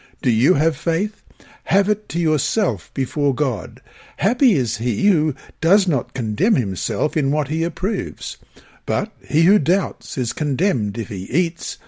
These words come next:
because he does not eat from faith. For whatever is not from faith is sin." In Romans chapter fourteen and verses seventeen to twenty,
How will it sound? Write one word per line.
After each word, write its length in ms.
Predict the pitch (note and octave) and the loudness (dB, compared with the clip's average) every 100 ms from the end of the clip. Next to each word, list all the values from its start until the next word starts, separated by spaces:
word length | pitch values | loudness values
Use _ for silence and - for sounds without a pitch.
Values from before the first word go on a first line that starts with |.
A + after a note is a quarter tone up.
| - - | -20 0
because 300 | C4 G#3 F#3+ | 2 4 4
he 100 | G#3+ | 2
does 500 | D3 C#3 C3+ B2+ - | 0 -2 -2 -2 -6
not 300 | C3 C3 C3+ - | -4 -4 -4 -8
eat 280 | G2+ G#2 - | -6 -6 -6
from 320 | - A#2+ G2+ | -10 -8 -8
faith. 540 | - D3 A#2+ F#2+ _ - - - _ _ | -8 -6 -6 -8 _ -20 -20 -20 _ _
For 120 | - | 0
whatever 500 | B2 A#2+ C#3 G3 C3+ | 2 4 4 4 2
is 160 | A#2 G#2+ | -2 0
not 300 | C#3 A#3 - | 0 0 -2
from 240 | - F2+ | -10 -8
faith 460 | E2+ D3 C#3+ C#3 - - _ - _ - | -4 -2 0 -2 -6 -20 _ -20 _ -6
is 500 | C#3+ D3 C3 - - _ _ | -2 -2 -2 -8 -12 _ _
sin." 680 | - - A3+ D#3+ F3 - - _ _ _ _ _ _ _ _ | -16 -6 -4 -4 -8 -12 -20 _ _ _ _ _ _ _ _
In 140 | F3+ D#3 | 2 4
Romans 580 | G3 A3+ C#3+ B2 - - | 4 4 2 -2 -4 -8
chapter 300 | - C#3 B2+ | -6 -4 -4
fourteen 680 | - A2+ - F#2 E2+ G#2 F#3+ | -2 -2 -2 -6 -4 -6 -6
and 220 | A#2+ A2+ G#2+ | -6 -4 -2
verses 360 | A#2+ - G#2+ | -2 -2 -8
seventeen 540 | - B2+ A#2 A2+ A#2 G#2 | -4 -4 -2 -4 -4 -4
to 80 | |
twenty, 440 | G2 A#3 C3+ A#2+ | -2 0 0 -2